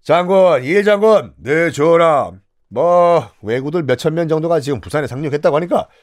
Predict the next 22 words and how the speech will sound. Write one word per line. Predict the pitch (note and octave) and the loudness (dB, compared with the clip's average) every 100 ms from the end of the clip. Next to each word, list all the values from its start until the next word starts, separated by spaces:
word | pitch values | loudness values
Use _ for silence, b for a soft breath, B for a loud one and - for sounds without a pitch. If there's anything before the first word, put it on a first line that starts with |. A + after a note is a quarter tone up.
| b b | b b
가서 | - - - G#2+ _ _ _ _ | -2 0 0 -2 _ _ _ _
없애버려." | - D3 E3+ A3+ B3 G3 A#2 _ _ - | -2 0 2 2 2 0 -4 _ _ -4
"네, | C#3+ B3 B3+ B3 G3+ | 2 4 6 6 4
전하." | A#3 A#3+ A3+ A3+ A3 G#3 - - | 4 4 4 4 4 2 -2 -2
하하하. | A#3 - - G#3 - - E3+ - b b b b b b b | -2 -2 -2 -2 -2 -4 -4 -4 b b b b b b b
"일본군, | A#2+ C#3+ D#3 D3+ D#3 D3+ D3 D#3 C#3 | -4 -2 0 0 0 0 0 0 0
일본 | B2 D#3 D#3 C3+ | -4 -2 -2 -2
왜구들 | B2 D3+ D#3 C#3+ | -4 -4 -2 -2
너희들 | A#2+ D3+ D#3+ C3+ | 0 0 2 0
오늘이 | G#2+ A2+ D#3 C#3+ | -2 -4 -4 -4
제삿날인 | - A#2 D#3+ E3 E3 D#3 | -4 -4 -2 -2 -2 0
줄 | D#3+ | 0
알아라. | C3+ G#2 D#2 - - - | -2 -4 -8 -12 -16 -16
조선 | A#2+ E3+ | -10 -8
최고의 | - G#3+ G3+ G#3+ | -2 0 2 2
명장, | E3 G#3+ A3+ G#3 A#2+ E2 _ _ | 2 0 0 0 -2 -10 _ _
나 | - G3+ G3+ - - | -2 0 0 -2 -6
이일 | G3+ A3 - B3 G3 A2+ - | -4 -4 -4 -2 -2 -4 -8
투, | - C#4 | -4 0
원이 | D3 A#3+ | 2 2
간다." | A#3+ A3+ A3 G3+ - | 0 0 2 0 0
하하하하. | B3 G#3+ - A3+ E3+ - F#3 C#3 - F#3+ E3 C#3 A#2 | 0 0 0 -2 -2 -2 -2 -2 -2 0 0 0 -4